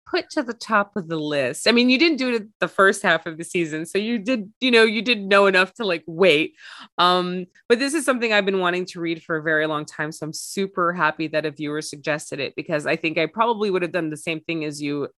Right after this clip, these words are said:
as, and been like, "Oh yeah, I've, I've wanted to read this. Like, let's do it. It's great." But before we dive in, what's in your cup, Kelly?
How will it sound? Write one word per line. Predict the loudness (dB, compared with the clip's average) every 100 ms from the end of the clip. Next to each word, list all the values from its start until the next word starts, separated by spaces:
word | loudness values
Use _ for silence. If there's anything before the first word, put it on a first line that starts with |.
| -4
as, | -4 -4 -14 _ _ -6
and | -4 -2
been | -2 -2
like, | -4 2
"Oh | 4 4 2 0
yeah, | 0 2
I've, | 2 0 -4 _
I've | 2 2
wanted | 2 2 2 -2
to | -6
read | -4 -4
this. | -2 -4 -4
Like, | -4 -4 0
let's | -2 -2 -8
do | -4 -4
it. | -4
It's | -8 -8
great." | -4 -2 -4 -10 -20 -14
But | -10
before | -10 2 4 6
we | 4
dive | 2 0 0
in, | -2 -6 -8 -12 _ _ _ _ _
what's | -6 -2
in | -2
your | 4
cup, | 2 4
Kelly? | 4 4 4 -2